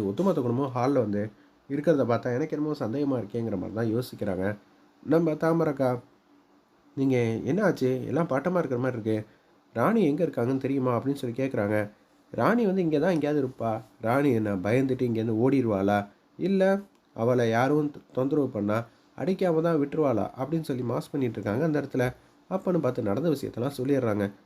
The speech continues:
"எப்படிங்க உங்களால வாய் கூசாம பொய் சொல்ல முடியுது? நீங்க சொன்ன நேரத்துல வந்து என்கிட்ட ஃபோன்ல வந்து பேசிக்கிட்டு இருந்தா, முதல்ல அதெல்லாம் தெரியுமா? நிச்சயம் அவ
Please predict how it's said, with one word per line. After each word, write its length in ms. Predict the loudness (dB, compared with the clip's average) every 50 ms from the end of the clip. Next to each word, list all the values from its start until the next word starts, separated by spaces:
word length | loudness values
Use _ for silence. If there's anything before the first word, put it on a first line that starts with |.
| _ _ -4
"எப்படிங்க 400 | -2 0 2 2 2 4 4 2
உங்களால 360 | 2 2 0 0 0 2 2 0 0 -2 -4 -6 -12 _ -6
வாய் 300 | 0 2 2 2 2 0
கூசாம 400 | -4 -4 -2 -2 0 0 -2 -2
பொய் 220 | 0 -2 -2 0
சொல்ல 160 | 0 0 0 0
முடியுது? 400 | 0 0 0 0 2 2 2 2 0 -6 _ _ _ _ _ -2
நீங்க 220 | 0 2 2 2
சொன்ன 260 | 2 2 0 2 2 0
நேரத்துல 420 | 0 0 0 -2 -2 -4 -2 0
வந்து 260 | 0 0 0 0 0 0 0 -2 -8 _ _ _ _ _ _ _ _ _ _ _ 0
என்கிட்ட 380 | 2 2 2 2 0 -4 -6 -8
ஃபோன்ல 360 | -6 -4 -2 -2 0 2 2
வந்து 180 | 2 2 0 -2
பேசிக்கிட்டு 440 | -2 -2 -2 -2 0 -2 -2 -2 -2
இருந்தா, 180 | -4 -4 -4 -4 -6 -8 -6
முதல்ல 320 | -6 -4 -2 0 0 0
அதெல்லாம் 320 | 2 2 2 2 0 0
தெரியுமா? 460 | 0 -2 0 0 2 2 2 2 0 0 -2 -6 -10 -20 _ _
நிச்சயம் 580 | -6 -6 -4 0 0 2 2 2 2 0 -2 -4 -6 -8
அவ 180 | -6 -4 -2